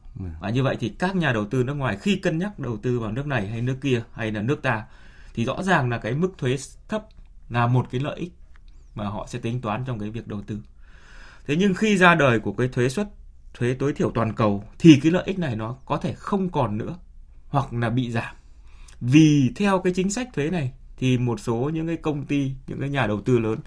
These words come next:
Speaker 2: thì họ luôn luôn phải nộp một cái mức thuế tối thiểu là mười lăm phần trăm ở đâu đó.
Speaker 1: Dạ vâng.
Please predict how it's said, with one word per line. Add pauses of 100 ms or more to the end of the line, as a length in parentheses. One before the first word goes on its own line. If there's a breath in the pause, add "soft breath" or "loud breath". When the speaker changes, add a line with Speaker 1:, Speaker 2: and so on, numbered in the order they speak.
(420 loud breath)
Speaker 2:
thì
họ
luôn
luôn
phải
nộp (340)
một
cái
mức (100)
thuế
tối
thiểu
là
mười
lăm
phần
trăm (720)
ở
đâu
đó. (200)
Speaker 1:
Dạ
vâng.